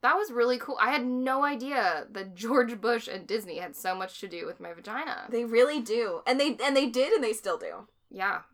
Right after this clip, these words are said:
Speaker 2: Now I'm writing a fan fiction in my brain where instead of painting, like, pictures of people, George W. Bush is retired and is painting, like, Georgia O'Keeffe-esque vaginas.
Speaker 1: To all the vaginas he wronged.
Speaker 2: <laughs> To all the vaginas he wronged. He's like,
Speaker 1: That's
Speaker 2: "The"
Speaker 1: basically what he did with the troops. Like, he was painting pictures of troops, and it's like, "Oh, yeah, all the people he <laughs> fucked over."
Speaker 2: Yeah.
Speaker 1: He should do that with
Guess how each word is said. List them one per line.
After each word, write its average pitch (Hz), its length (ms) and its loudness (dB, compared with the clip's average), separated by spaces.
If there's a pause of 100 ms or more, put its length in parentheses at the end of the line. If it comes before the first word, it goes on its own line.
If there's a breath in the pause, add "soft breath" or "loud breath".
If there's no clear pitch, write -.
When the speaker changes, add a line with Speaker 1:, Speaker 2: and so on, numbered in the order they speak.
(140)
Speaker 2:
Now 254 400 2
I'm 285 220 0
writing 226 240 2
a 220 40 -6
fan 190 240 -6
fiction 190 280 -10
in 185 140 -10
my 185 100 -6
brain 180 240 -6
where 180 240 -2
instead 196 380 -6
of 196 160 -8
painting, 196 420 -8
like, 170 300 -6
pictures 208 340 -12
of 214 100 -14
people, 214 540 -6
George 202 280 -2
W. 185 220 -4
Bush 175 200 -2
is 196 80 -12
retired 170 460 -6
and 170 100 -14
is 175 160 -14 (100)
painting, 175 340 -12
like, 160 240 -8 (300)
Georgia 170 340 0
O'Keeffe-esque 175 760 -8
vaginas. 185 720 -10 (1000)
Speaker 1:
To 254 100 -6
all 233 160 4
the 233 80 0
vaginas 208 520 0
he 196 100 -10
wronged. 165 500 -6
Speaker 2:
<laughs> - 0 -
To - 180 2
all 254 140 8
the 285 120 0
vaginas 196 440 -6
he 214 80 -10
wronged. 170 360 -8
He's 233 120 -12
like, 170 200 -8
Speaker 1:
That's 277 180 2
Speaker 2:
"The" 440 60 2
Speaker 1:
basically 349 280 -2
what 311 140 0
he 277 100 -2
did 247 140 0
with 233 80 -4
the 208 80 -4
troops. 226 460 -4
Like, 196 120 -6
he 208 80 -12
was 190 140 -8
painting 202 340 -6
pictures 196 380 -8
of 165 80 -16
troops, 196 260 -6
and 175 80 -14
it's 170 100 -14
like, 185 120 -10
"Oh, 202 80 -2
yeah, 196 200 2
all 196 120 0
the 202 80 -10
people 214 180 -10
he 240 140 -4
<laughs> 220 160 -8
fucked - 220 -10
over." 190 420 2
Speaker 2:
Yeah. 175 520 0
Speaker 1:
He 254 100 -4
should 269 140 -4
do 285 120 0
that 254 120 4
with 202 120 -6